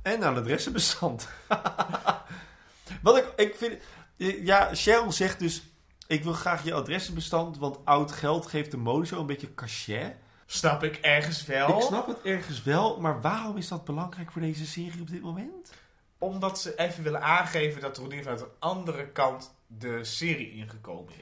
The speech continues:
Speaker 2: is.
Speaker 1: Maar waar is dat belangrijk voor?
Speaker 2: Voor dat het personage Roelien een ander soort personage, ik weet het niet, Jeroen. Ik heb het al
Speaker 1: Want
Speaker 2: geen
Speaker 1: ik
Speaker 2: idee.
Speaker 1: zou namelijk de hele tijd denken: "Kijk, we gaan naar een einde toe dat Cheryl en Martin geen geld meer hebben."
Speaker 2: Ja.
Speaker 1: Door Barry.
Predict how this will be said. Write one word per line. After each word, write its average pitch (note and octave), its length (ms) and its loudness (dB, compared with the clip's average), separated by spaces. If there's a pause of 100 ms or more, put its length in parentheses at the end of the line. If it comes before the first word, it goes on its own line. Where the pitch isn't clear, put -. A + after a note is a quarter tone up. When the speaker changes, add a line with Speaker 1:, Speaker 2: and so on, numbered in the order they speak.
Speaker 2:
is. - 260 -18
Speaker 1:
Maar D3+ 180 2
waar F3 200 0
is E3+ 100 -10
dat E3+ 120 -8
belangrijk F#3 400 -8 (100)
voor? A3 160 -16
Speaker 2:
Voor D3 960 -2 (640)
dat C#3 200 -4
het C3+ 100 -18
personage C3 680 -2
Roelien A#2+ 680 -8 (500)
een B2+ 260 -8
ander B2+ 460 -4
soort A#2 320 -4
personage, A2 680 -8
ik B2+ 160 -10
weet B2+ 240 0
het A2 80 -8
niet, A2 100 -10
Jeroen. G#2 260 -12 (140)
Ik B2 120 -12
heb B2 120 -6
het - 100 -14
al A#2+ 60 -6
Speaker 1:
Want G3+ 120 0
Speaker 2:
geen D3 140 -2
Speaker 1:
ik B3 60 4
Speaker 2:
idee. D#4+ 140 2
Speaker 1:
zou G3 180 0
namelijk B2+ 300 2
de C3 60 -2
hele D3+ 460 0
tijd G2 300 -6
denken: A2 580 -4 (100)
"Kijk, C3 260 -6
we B2+ 100 -8
gaan F3+ 280 -4
naar D3+ 140 -2
een A2 140 -8
einde D3+ 340 -2
toe C3+ 220 -4
dat A#2 220 -6
Cheryl C3 260 2
en A2+ 60 -2
Martin A2 240 0
geen A2 120 -6
geld G2+ 220 -8
meer G2 140 -12
hebben." G2+ 300 -14 (400)
Speaker 2:
Ja. - 140 -16
Speaker 1:
Door A#2 200 -2
Barry. G2 360 -2